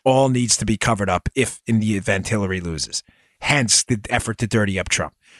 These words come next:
Read the piece about the, another secret Iran deal. One more point.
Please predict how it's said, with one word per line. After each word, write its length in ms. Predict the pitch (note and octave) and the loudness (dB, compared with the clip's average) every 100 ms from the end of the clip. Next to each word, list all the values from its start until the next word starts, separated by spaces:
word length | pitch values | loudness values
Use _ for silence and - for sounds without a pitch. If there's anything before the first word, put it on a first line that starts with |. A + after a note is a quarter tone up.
| - - | -10 0
Read 320 | D#3+ F#3+ F#3+ | 4 4 4
the 100 | B3+ | 2
piece 360 | - G3+ F#3+ | 4 4 4
about 200 | E3+ D3+ | 2 0
the, 140 | - D#3 | 0 0
another 480 | E3 E3+ G#3+ G#3 E3 | 2 4 4 2 0
secret 380 | - E3 E3 D3 | -4 -4 -2 -2
Iran 300 | C#3 C#3 B2 | 0 -2 -2
deal. 100 | A2+ | -8
One 160 | C3 | -2
more 160 | D#3 D#3 | 2 2
point. 300 | - C#3 G2 | 2 -2 -2